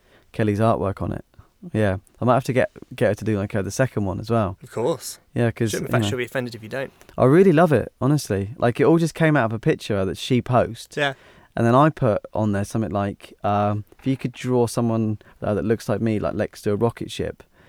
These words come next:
Speaker 1: I'd so use that."
Speaker 2: And she delivered.
Speaker 1: Yeah.
Speaker 2: Yeah.
Speaker 1: And I was thinking that, uh, you know,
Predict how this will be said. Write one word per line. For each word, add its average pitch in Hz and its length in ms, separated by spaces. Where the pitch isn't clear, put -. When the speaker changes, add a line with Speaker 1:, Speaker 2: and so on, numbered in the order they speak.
Speaker 1:
I'd 110 140
so - 180
use 110 400
that." - 280
Speaker 2:
And 123 120
she - 140
delivered. 131 380
Speaker 1:
Yeah. 135 300
Speaker 2:
Yeah. 143 220
Speaker 1:
And 131 100
I 131 40
was 131 100
thinking 156 400
that, 127 240
uh, - 60
you 139 100
know, 104 240